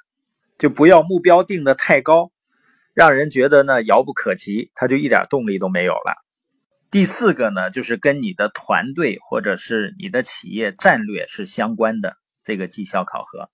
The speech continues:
第五个呢，就是有实现的。所以管理呢，就是用这些具体的，比如说奖励机制，而且让人们感到公平的机制，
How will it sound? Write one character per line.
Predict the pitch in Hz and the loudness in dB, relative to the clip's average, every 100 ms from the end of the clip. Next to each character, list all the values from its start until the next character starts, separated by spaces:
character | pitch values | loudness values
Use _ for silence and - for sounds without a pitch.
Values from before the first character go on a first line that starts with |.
| _ _ _ _ _ _ | _ _ _ _ _ _
第 | - 214 | 0 2
五 | 123 95 | 2 0
个 | 117 135 | -2 0
呢， | 147 | 0
就 | 117 123 | -2 -6
是 | 117 | -6
有 | 98 - | -6 -8
实 | - - 104 | -8 -8 -8
现 | 113 175 113 | -6 -2 -2
的。 | 90 - _ _ _ _ _ _ _ | -4 -14 _ _ _ _ _ _ _
所 | - 160 | 4 4
以 | 208 | 4
管 | - 127 160 | 2 2 4
理 | 185 101 90 | 2 0 -2
呢， | 101 | -2
就 | 117 147 | 0 -4
是 | 135 135 | -2 -2
用 | 143 123 | -2 -2
这 | 131 | -4
些 | - 135 135 131 _ _ _ _ - | 0 2 2 -2 _ _ _ _ -8
具 | - 220 135 | 0 2 2
体 | - 110 85 | -4 -12 -4
的， | 104 104 - | -2 -2 -2
比 | 113 | -8
如 | 104 131 | -4 0
说 | 143 143 | 2 2
奖 | - 104 92 | 0 -4 -4
励 | 123 135 | -4 -4
机 | - 175 180 | -2 -2 -2
制， | - 117 - _ _ | -4 -6 -6 _ _
而 | - 139 | 2 2
且 | 151 110 | 2 -2
让 | 123 156 | 2 2
人 | 117 | 2
们 | 143 147 | -4 -4
感 | 98 | -4
到 | 101 120 | 0 -2
公 | - 196 | 2 0
平 | 196 - 95 | 0 -10 -6
的 | 110 | -6
机 | 107 135 139 | -4 -4 -6
制， | - 120 - | -4 -8 -8